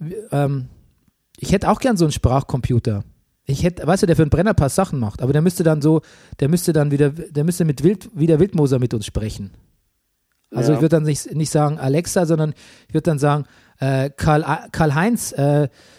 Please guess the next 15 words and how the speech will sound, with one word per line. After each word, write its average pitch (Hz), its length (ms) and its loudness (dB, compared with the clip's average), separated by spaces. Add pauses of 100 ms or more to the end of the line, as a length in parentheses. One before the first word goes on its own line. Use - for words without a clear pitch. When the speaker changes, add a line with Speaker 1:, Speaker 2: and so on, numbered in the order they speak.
(260)
Speaker 1:
äh, 135 340 0
Karl-Heinz, 156 440 0
spiel 175 220 2
mal 165 160 2
die 156 240 0
Neil 156 200 -2
Young-Platte 151 640 0
ab." 104 220 -6 (920)
"Wel-, 147 280 -4
Speaker 2:
Ja. - 80 -8
Speaker 1:
welche, 143 440 -2
welche 139 380 -2
magst 147 400 -2
du 147 40 -6
denn? 95 120 -6